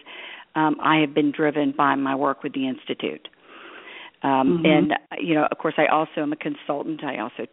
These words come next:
Speaker 1: teach college. I, I do, I do various other activities. I've worked for the police. I've done, um, um, I work for, I currently still work for a, um, investigations, um, uh, company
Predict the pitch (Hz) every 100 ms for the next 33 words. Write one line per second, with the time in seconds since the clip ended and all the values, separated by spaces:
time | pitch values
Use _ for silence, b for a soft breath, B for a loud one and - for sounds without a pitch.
0 | - 131 - - - - - 135 131 143
1 | 139 139 135 - 139 139 147 143 143 139
2 | - 147 151 147 151 147 139 - 156 151
3 | 139 139 - - 139 135 135 143 B B
4 | B B - 143 147 - 135 131 - 147
5 | 147 147 143 - 123 123 135 - - 151
6 | 139 139 139 - - 139 123 120 120 -
7 | B B B B B B B - 135 127
8 | - 139 147 147 - 139 131 123 - -
9 | - 160 147 131 - - 160 147 143 -
10 | - - 135 135 - - 135 123 127 113
11 | 113 - _ _ - 143 143 - - 131
12 | - 131 117 - - _ 131 123 120 -
13 | - _ _ _ _ - 69 - - -
14 | _ _ - 165 147 139 135